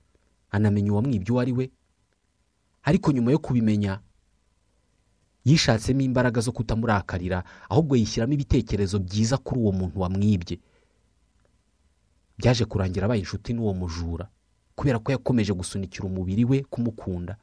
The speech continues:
Ubu bugomba kuba ari bwo buryo bwiza bwo gushyira mu bikorwa ibyanditswe mu ivanjiri ntagatifu yanditswe na Luka,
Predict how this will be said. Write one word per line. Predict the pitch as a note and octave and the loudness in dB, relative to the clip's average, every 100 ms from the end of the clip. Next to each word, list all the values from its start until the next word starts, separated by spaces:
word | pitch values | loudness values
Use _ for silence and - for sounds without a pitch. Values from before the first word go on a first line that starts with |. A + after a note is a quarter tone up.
| _ _ _ _ _ _ _ _ _ _ _ _ _ _ _ _ _ _ _ - | _ _ _ _ _ _ _ _ _ _ _ _ _ _ _ _ _ _ _ -2
Ubu | G2 | 0
bugomba | F#2+ F#2 F#2+ F2+ | 0 -2 -4 -4
kuba | - A2 | -2 -2
ari | A2 | 0
bwo | A2+ | -2
buryo | G#2 G2+ G#2+ | -2 -2 -4
bwiza | F#2 G#2+ G2 G2+ | -2 -4 -2 -4
bwo | G2+ | -4
gushyira | F#2+ - G#2+ | -6 -6 -4
mu | F2+ | -4
bikorwa | E2+ - F#2 G#2+ | -6 -6 -6 -6
ibyanditswe | G2+ G2+ F2 - - | -4 -6 -6 -10 -8
mu | F#2 | -4
ivanjiri | F2 A2 E2+ G#2+ | -2 -4 -2 -4
ntagatifu | G2+ E2+ E2+ E2+ - | -4 -6 -6 -8 -6
yanditswe | F#2 G2 - E2 | -4 -4 -6 -8
na | F2+ | -4
Luka, | G2+ - F2 | -6 -4 -8